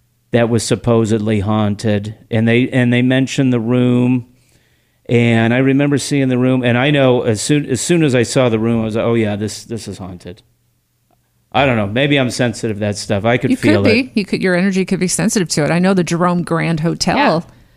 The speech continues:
Speaker 2: I've, I've
Speaker 1: You've
Speaker 2: been
Speaker 1: been
Speaker 2: there.
Speaker 1: there,
Speaker 2: Yeah.
Speaker 1: haven't you?
Speaker 3: Yes.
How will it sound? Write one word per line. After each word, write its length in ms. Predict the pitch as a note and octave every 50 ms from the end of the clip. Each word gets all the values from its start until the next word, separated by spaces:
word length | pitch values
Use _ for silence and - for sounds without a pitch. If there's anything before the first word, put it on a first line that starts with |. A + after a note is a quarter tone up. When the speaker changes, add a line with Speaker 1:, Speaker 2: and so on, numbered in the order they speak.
| _ _ _
Speaker 2:
I've, 260 | - - F#3 G#3+ G3+ - - -
I've 180 | F3 F3+ G#3 G#3+
Speaker 1:
You've 80 | B3
Speaker 2:
been 100 | A#3 A3
Speaker 1:
been 80 | G3 D3
Speaker 2:
there. 220 | A#2 G#2+ - -
Speaker 1:
there, 360 | F#2 F#2+ A#2 D3 - - - -
Speaker 2:
Yeah. 80 | A#3+ B3 B3+ A3 F3+
Speaker 1:
haven't 140 | C#3 F3
you? 160 | G3 A3+ B3 A#3+ - _
Speaker 3:
Yes. 460 | - - F3 E3 F3 - - - -